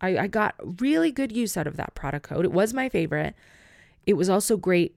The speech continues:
for being on set, for just chucking it on the floor and sitting on it because it was waterproof,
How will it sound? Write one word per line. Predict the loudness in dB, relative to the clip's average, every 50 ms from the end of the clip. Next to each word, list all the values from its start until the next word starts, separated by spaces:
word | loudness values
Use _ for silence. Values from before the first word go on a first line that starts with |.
| _
for | _ _ -8 -6 -4
being | -2 0 0 0 0
on | 0 -2 -2 -4
set, | -4 -4 -2 0 2 2 0 0 -4 -10
for | -14 -10
just | -6 -6 -4 -4
chucking | -2 -4 -4 -4 -2 -2
it | 0 0 -2 -4 -6
on | -6 -4 -4
the | -6 -6
floor | -8 -6 -2 0 0 2 0
and | 0 -2
sitting | -4 -4 -2 0 0 0 2
on | 0 0
it | -2 -4
because | -6 -6 -8 -8
it | -8
was | -6 -4
waterproof, | 0 0 0 0 0 0 0 0 0 0 -2 -6 -12